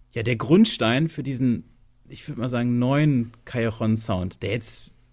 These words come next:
im Kern, es klingt das immer Callejon, wie, wie Callejon halt klingt. Ähm, es gibt die Essentials, die sind gleich geblieben, aber, ähm, ich würd mal sagen, wir haben ja viel ausprobiert und gesucht und uns nicht auf irgendwelche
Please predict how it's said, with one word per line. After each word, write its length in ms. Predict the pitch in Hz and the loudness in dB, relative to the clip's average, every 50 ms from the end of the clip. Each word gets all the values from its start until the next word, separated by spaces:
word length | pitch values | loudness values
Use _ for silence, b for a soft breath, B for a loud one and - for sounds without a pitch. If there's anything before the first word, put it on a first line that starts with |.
| _ _ | _ _
im 160 | - 123 107 | -8 -8 -6
Kern, 480 | - - 143 139 147 160 165 143 - - - | -2 0 2 4 4 4 4 2 0 -6 -14
es 160 | 156 - - | -18 -16 -8
klingt 240 | - - 151 170 165 | -2 0 0 2 2
das 360 | 165 151 - - - - - - - - - - _ _ _ - 160 160 - | 2 2 0 -2 -8 -12 -16 -20 -20 -20 -20 -20 _ _ _ -20 -20 -20 -12
immer 340 | - 143 151 156 151 135 - - - - - | -6 -2 0 2 2 0 -2 -4 -10 -20 -12
Callejon, 520 | - - 139 127 127 - 135 139 143 131 120 | -4 -2 0 0 0 0 0 0 0 0 0
wie, 340 | 113 117 117 113 107 - - - - | 0 0 2 0 0 -2 -6 -10 -16
wie 240 | - - 104 123 - | -16 -14 -16 -16 -16
Callejon 420 | - - 120 113 110 110 113 113 | -10 -6 -4 -4 -2 0 0 0
halt 160 | 110 104 110 - | 0 0 0 -2
klingt. 360 | - 151 160 185 180 - B B B B B B B B B B B | 0 2 2 2 2 0 B B B B B B B B B B B
Ähm, 260 | - 123 123 127 120 | 0 2 4 4 4
es 140 | - - - | 2 0 -2
gibt 200 | - 123 110 - | -4 -4 -2 -2
die 80 | 95 78 | -4 -4
Essentials, 460 | - - 127 131 151 156 - 135 - | -2 0 0 0 0 0 -2 -4 -4
die 100 | - 101 | -4 -4
sind 420 | 95 104 107 101 - - - - - | -2 0 0 0 -2 -4 -12 -16 -10
gleich 280 | - - 113 123 - | -6 -4 -2 -4 -2
geblieben, 440 | - 147 127 127 131 139 139 143 - - | -4 -4 -2 0 0 2 2 0 -2 -2
aber, 540 | - - 110 117 131 139 139 131 135 131 b b b b b b b b b b b b b - - - - | -4 -2 0 2 4 4 4 4 2 0 b b b b b b b b b b b b b -20 -20 -8 -2
ähm, 480 | - 117 117 113 113 110 110 110 110 110 - - - - - - _ _ _ - - - _ | 0 2 4 4 4 4 4 2 2 -2 -6 -18 -20 -20 -20 -20 _ _ _ -20 -20 -20 _
ich 160 | - 107 - - | -16 -12 -8 -6
würd 120 | 135 - | -4 -2
mal 120 | 120 123 | 0 0
sagen, 180 | 113 123 120 123 | 2 2 2 2
wir 60 | 123 | 4
haben 100 | 131 139 | 4 4
ja 80 | 135 123 | 2 2
viel 420 | - - - 156 147 147 143 135 - - - - _ _ _ _ _ _ _ _ _ - - - - - _ _ _ _ _ | 0 2 4 6 6 6 4 2 -2 -8 -20 -20 _ _ _ _ _ _ _ _ _ -20 -20 -20 -20 -20 _ _ _ _ _
ausprobiert 720 | - 135 165 165 - - - 160 131 110 127 131 135 - | 0 0 0 0 0 -2 -4 -4 -2 2 2 2 2 2
und 180 | 101 107 117 - | 0 -2 -2 -2
gesucht 460 | - 113 107 139 165 190 170 - - | -4 -2 2 4 4 4 2 2 2
und 320 | 117 110 110 110 - - - | 2 2 2 2 -2 -8 -10
uns 360 | - 85 92 - - - - | -8 -8 -8 -8 -8 -8 -6
nicht 220 | 104 104 110 - | -6 -6 -6 -6
auf 160 | - 90 - | -8 -8 -8
irgendwelche 640 | - 87 95 104 107 98 95 98 - 104 101 98 95 | -6 -6 -4 -4 -2 -2 -4 -4 -4 -4 -4 -4 -4